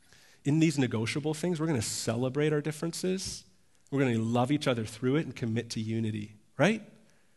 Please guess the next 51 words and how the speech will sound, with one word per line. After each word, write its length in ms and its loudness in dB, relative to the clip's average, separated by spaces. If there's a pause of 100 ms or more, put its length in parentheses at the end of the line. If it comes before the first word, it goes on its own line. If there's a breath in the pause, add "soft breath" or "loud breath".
(160)
These, 200 2
like, 260 2 (420 loud breath)
there, 120 8
there's 160 6
something 160 8
about 120 8
that, 180 6
like, 200 4
"Oh, 140 8
you 140 6
don't 160 2
think 180 -2
what 100 4
I 140 4
think, 260 2
and 120 4
now 140 4
what 320 -4
we, 180 2
we 100 -4
can't 380 0
be 340 2 (180)
together." 220 -2
No, 460 2
there's 160 4
a 60 4
beauty 600 4
in 100 2
the 80 4
diversity 600 2
of 40 4
these 220 0
things. 180 0 (200 loud breath)
The 80 4
key, 720 6 (160 loud breath)
whether 240 8
it 160 4
be 400 6 (220 loud breath)
as 160 8
a 20 0
church 640 6
or 40 2
in 140 6
marriage 560 8
or 100 2
as 120 0
a 40 -2
staff 440 6
team, 300 6
the 40 6
key, 180 2